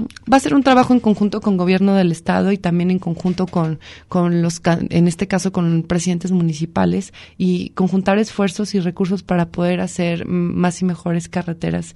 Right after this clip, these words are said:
Sin duda alguna hay que priorizar nuestras carreteras en todos y cada uno de los rincones del, del distrito. Tienen mucho por hacer y sin duda alguna tenemos que, tenemos que hacerlo. Y platicarte también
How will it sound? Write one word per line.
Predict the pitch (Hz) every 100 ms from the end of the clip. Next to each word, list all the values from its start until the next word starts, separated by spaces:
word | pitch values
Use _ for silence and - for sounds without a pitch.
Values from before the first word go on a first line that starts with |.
| -
Sin | - 190
duda | 180 190
alguna | 185 190
hay | 185
que | 180
priorizar | 180 170 165 190 214
nuestras | 196 185
carreteras | - 170 170 180 185
en | 185 170
todos | 175 180 -
y |
cada | 175 175 175
uno | 175 175 175
de | 170
los | 170 - - - - - -
rincones | 180 190 190 190 190
del, | 180 170 165 - 156
del | 165 170 165 165 160
distrito. | 170 - 196 208 233 240
Tienen | 240 196 190
mucho | 190 190 190
por | - 180
hacer | 175 214 240 269
y | 180
sin | - 180
duda | 175 185
alguna | 180 175 180 175 - -
tenemos | - 175 175 175 -
que, | 180 170 165 170 - -
tenemos | 175 175 170
que | 175
hacerlo. | 170 165 170 165 -
Y | 190 185
platicarte | 214 208 175 180 170 185
también | 180 165 175 185